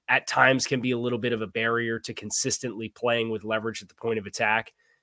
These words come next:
But Sweat is so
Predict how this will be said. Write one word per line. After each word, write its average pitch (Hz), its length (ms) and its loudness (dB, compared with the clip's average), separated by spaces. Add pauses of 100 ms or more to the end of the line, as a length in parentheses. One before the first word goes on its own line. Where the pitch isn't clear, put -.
(680)
But 139 480 4
Sweat 170 840 8
is 165 260 6
so 151 680 6